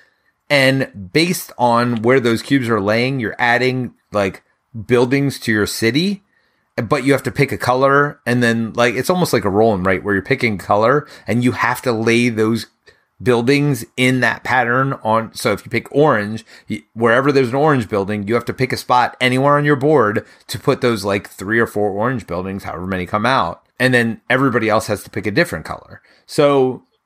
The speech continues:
uh, it seemed a little bit like a roll and write, but the, the mechanic for that was this, like, little cube box that you're pushing.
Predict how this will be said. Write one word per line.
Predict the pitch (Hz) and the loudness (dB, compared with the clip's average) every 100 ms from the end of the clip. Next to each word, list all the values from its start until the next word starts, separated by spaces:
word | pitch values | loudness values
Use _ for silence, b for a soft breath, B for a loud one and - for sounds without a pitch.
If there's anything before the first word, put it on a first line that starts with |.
| - | -10
uh, | 143 143 | -6 -4
it | 156 135 | -4 -6
seemed | - 190 208 180 | -8 -4 -2 0
a | |
little | 123 123 151 | 2 4 4
bit | 160 127 | 0 0
like | 156 151 | 0 2
a | |
roll | 135 143 | 2 2
and | 147 | 2
write, | 143 147 147 - | 2 0 0 0
but | 147 - | 0 0
the, | - 113 123 107 92 | -4 0 2 0 -2
the | 107 113 107 101 | 2 4 4 2
mechanic | 92 101 - 156 120 | -4 -6 -2 0 0
for | - 104 | 0 0
that | 98 101 - | 4 2 2
was | 110 101 101 95 | 0 0 0 -4
this, | 101 - | -6 -2
like, | 101 92 - B B | -2 -2 -10 B B
little | 127 120 | 2 2
cube | - - 139 98 | 0 2 2 2
box | 95 85 - | 2 0 -2
that | 87 80 | -6 -4
you're | 98 | -6
pushing. | - 85 78 92 | -6 -6 -8 -10